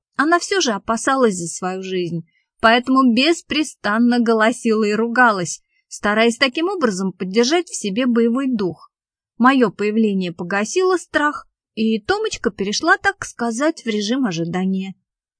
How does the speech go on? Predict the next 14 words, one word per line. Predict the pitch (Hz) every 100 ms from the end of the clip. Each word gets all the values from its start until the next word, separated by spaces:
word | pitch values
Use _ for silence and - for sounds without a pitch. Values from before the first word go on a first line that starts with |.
| _ _ _ _
«Что | - 240
ты | 240 359
любишь?» — | 403 226 180 - - _
поинтересовалась | 214 208 233 220 254 247 240 240 -
я. | 220 180 - _
«Я | 226 370 240
имею | 208 202 190
в |
виду | 214 220
из | 269 208
еды». | 208 233 202 165 - _ _ _ _ _ _ _ _
Томочка | 311 294 254 233 - 254
любила | 254 240 208 233 233 226
всё. | 220 - - 190 185